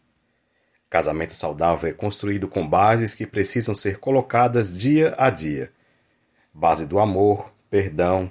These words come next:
verdade, comunicação, santidade, unidade, graça, esperança, renúncia,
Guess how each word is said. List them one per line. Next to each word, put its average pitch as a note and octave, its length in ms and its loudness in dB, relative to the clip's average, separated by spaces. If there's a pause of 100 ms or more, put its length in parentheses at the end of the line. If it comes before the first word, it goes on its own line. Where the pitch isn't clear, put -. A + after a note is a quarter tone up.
(120)
verdade, E2+ 760 0 (160)
comunicação, F#2 840 -2 (340)
santidade, F2+ 880 0 (180)
unidade, F2+ 760 0 (240)
graça, E2+ 680 0 (340)
esperança, G2+ 800 0 (240)
renúncia, A2+ 680 0